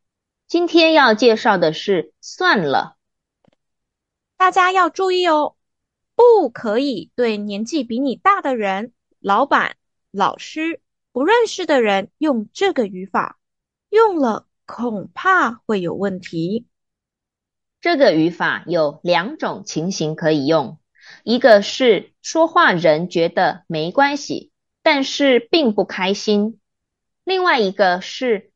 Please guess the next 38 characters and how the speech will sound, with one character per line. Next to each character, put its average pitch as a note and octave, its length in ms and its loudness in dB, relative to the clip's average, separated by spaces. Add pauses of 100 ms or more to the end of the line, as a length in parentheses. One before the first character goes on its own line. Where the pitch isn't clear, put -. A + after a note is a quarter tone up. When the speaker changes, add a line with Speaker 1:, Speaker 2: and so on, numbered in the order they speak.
Speaker 1:
给 F3 160 0
别 F3 240 -2
人 F#3 280 -2
新 B3 260 -8
的 E3 100 0
建 E3 340 -4
议。 D#3+ 280 -8 (1160)
Speaker 2:
我 B3+ 140 4
们 B3+ 180 4
今 F#4+ 180 -2
天 G#4 360 0
一 A3+ 100 -4
样 C4 320 0
透 G4+ 260 -4
过 D4 240 -2
三 G4+ 340 -6
个 D4 120 -4
对 D4 160 -2
话 B3 340 0
来 F#3+ 140 -6
教 A3+ 240 -6
这 C#4 140 -4
个 A3 100 -6
语 F#3 160 -10
法， - 340 -2 (260)
也 F#3+ 120 -4
会 A3+ 140 -4
顺 E4+ 240 -6
便 C#4 200 -2
教 A#3+ 220 -2
一 B3 100 -8
些 B3 260 -4
好 - 280 -6
用 C#4+ 180 -4
的 A#3 160 -4
生 E4 280 -8
词 C4+ 180 -4
哦。 D4+ 280 2